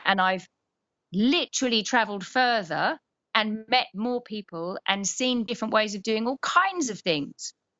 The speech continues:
that I've realised it doesn't have to be the way that it is. And so I'd like to see more creative thinking. I was at, um, an R S A tribute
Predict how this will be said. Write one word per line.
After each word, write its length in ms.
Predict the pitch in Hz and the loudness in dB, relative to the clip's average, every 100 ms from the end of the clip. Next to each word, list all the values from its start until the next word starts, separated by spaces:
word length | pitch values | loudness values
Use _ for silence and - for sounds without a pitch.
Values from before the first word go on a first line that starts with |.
| _ - | _ -2
that 320 | 226 240 226 - _ - | 2 2 0 -4 _ -2
I've 240 | 226 214 | -2 0
realised 680 | 247 240 220 220 226 - - _ _ - | -4 0 0 -2 -6 -14 -20 _ _ -14
it 80 | 214 | -2
doesn't 240 | 139 220 | -2 -2
have 220 | - 180 | -4 -6
to 60 | - _ | -6 _
be 120 | 175 | -8
the 100 | 170 | -4
way 380 | 175 165 160 156 _ _ _ - | -2 -2 -4 -10 _ _ _ 0
that 140 | 180 | 0
it 140 | 165 | 0
is. 640 | 151 147 147 147 - - - _ _ _ _ _ - | -2 -2 -4 -8 -10 -16 -18 _ _ _ _ _ -2
And 160 | 220 | -2
so 480 | - 233 214 208 214 - _ _ _ _ _ _ _ _ _ | -2 0 0 0 -4 -10 _ _ _ _ _ _ _ _ _
I'd 200 | 226 262 | 2 2
like 360 | 254 262 269 - - | 0 2 0 -2 -14
to 80 | 226 | -14
see 520 | - 214 202 202 190 - _ _ _ _ _ _ | -8 -6 -6 -8 -12 -18 _ _ _ _ _ _
more 1000 | 196 214 247 240 233 233 226 220 220 214 _ _ _ _ _ _ _ _ | -2 2 2 2 2 2 2 2 2 -2 _ _ _ _ _ _ _ _
creative 560 | - 247 214 202 208 - | 2 4 4 0 -6 -4
thinking. 640 | 202 196 - 175 180 175 _ - | -4 -4 -4 -6 -8 -10 _ 0
I 120 | 220 | 0
was 140 | 226 | 2
at, 160 | 233 - - | 0 0 -2
um, 400 | 202 196 196 202 - | -2 -2 -6 -10 -4
an 120 | 208 | 0
R 200 | 220 220 | 2 2
S 220 | 214 202 220 | 0 -2 -2
A 340 | 208 202 196 - _ _ _ _ _ - | 0 -2 -6 -14 _ _ _ _ _ -6
tribute 480 | - 285 233 185 | 0 2 2 0